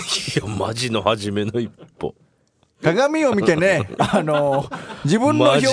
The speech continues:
Speaker 1: マジだ。
Speaker 2: 自分の顔の筋肉がどこまで動くかっていうのね、あのー、勉強する。あとね、こ-、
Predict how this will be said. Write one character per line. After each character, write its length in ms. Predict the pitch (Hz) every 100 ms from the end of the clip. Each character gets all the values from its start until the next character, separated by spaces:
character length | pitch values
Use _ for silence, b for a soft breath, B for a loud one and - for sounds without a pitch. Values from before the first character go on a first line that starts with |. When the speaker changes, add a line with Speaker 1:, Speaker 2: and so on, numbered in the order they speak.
| 269
Speaker 1:
マ 60 | 262
ジ 60 |
だ。 280 | 247 165 101
Speaker 2:
自 160 | 107 165
分 220 | 220 220
の 100 | 214
顔 220 | 190 196
の 40 | 196
筋 180 | 190 196
肉 180 | 180
が 80 | 123
ど 120 | 107
こ 100 | 139
ま 140 | 175 180
で 80 | 170
動 180 | 165
く 80 | 160
か 80 | -
っ 40 |
て 140 | 107 110
い 40 |
う 40 | 98
の 120 | 92
ね、 160 | 101 - B B
あ 160 | 107 113
の 100 | 107
ー、 480 | 104 101 98 92 92 b b -
勉 180 | 127 135
強 220 | 127 110
す 100 | -
る。 140 | 98 -
あ 100 | 139
と 100 | 160
ね、 180 | 139 95 78
こ-、 160 | 196